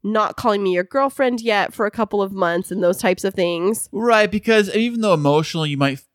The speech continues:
Speaker 2: pull you one direction, it's that you have to think about it. Like, if I, there's a lot of things emotionally people do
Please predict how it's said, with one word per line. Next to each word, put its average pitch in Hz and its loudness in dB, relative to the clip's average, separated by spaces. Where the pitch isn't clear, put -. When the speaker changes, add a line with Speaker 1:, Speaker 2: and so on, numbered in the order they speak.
Speaker 2:
pull 151 2
you 139 0
one 123 -2
direction, 127 -4
it's 147 -10
that 147 2
you 151 -2
have 160 -4
to 151 -8
think 160 -4
about 120 -2
it. - -12
Like, 123 -2
if 143 -6
I, 196 0
there's 202 0
a 220 -2
lot 233 2
of 254 2
things 151 -4
emotionally 135 0
people 135 -4
do 123 -2